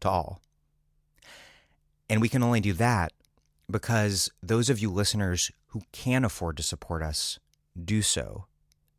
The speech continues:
at patreon dot com slash the dig. Plus, as you've heard me say before, we do have free books to give away as a thank you. Lots of great left-wing books. That's P A T R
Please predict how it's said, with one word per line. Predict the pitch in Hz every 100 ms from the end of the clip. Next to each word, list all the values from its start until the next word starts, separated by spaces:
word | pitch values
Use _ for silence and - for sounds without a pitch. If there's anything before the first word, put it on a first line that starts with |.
| -
at | 98 -
patreon | - 95 - 101 90 87
dot | 82 -
com | - 76 76 95 - _ _ _ _
slash | - 104 80 -
the | 85
dig. | 80 73 78 78 - - - - _ -
Plus, | - 131 98 - - _
as | 92 85 87 -
you've | - 82
heard | 90 85
me | 80
say | 85
before, | 80 - 98 90 85 -
we | 95 82
do | 98 98
have | 95 87
free | - 98 82
books | 71 98 - -
to | 78
give | 78
away | 78 73 73 85 82 _ _ _ _ -
as | 85
a | 85
thank | 82 82 -
you. | 69 82 92 -
Lots | 82 82 - 87
of | 80
great | 82 80 -
left-wing | 80 76 - 78 71
books. | 71 - - - - _ _ _ _ _ - - - - -
That's | 92 82 - - - _
P | - 110 113
A | 98 95
T | - - 80 78 80 - -
R | 80 78